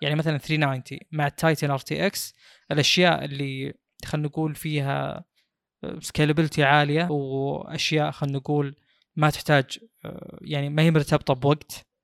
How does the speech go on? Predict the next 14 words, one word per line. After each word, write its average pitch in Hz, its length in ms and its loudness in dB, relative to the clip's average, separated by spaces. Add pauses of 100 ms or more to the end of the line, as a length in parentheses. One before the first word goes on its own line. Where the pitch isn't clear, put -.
(120)
يعني 139 120 -2
مثلًا 143 340 -2
زي 147 280 -2
أنت 151 180 -2
يوم 139 120 0
تشتغل 143 460 -2
على 135 160 2
مقطع 143 440 0 (400)
ببريمير 127 520 0 (120)
مثلًا 139 360 -6
أو 147 180 -4
على 143 260 2
أي 143 280 -2 (360)
أداة 143 400 2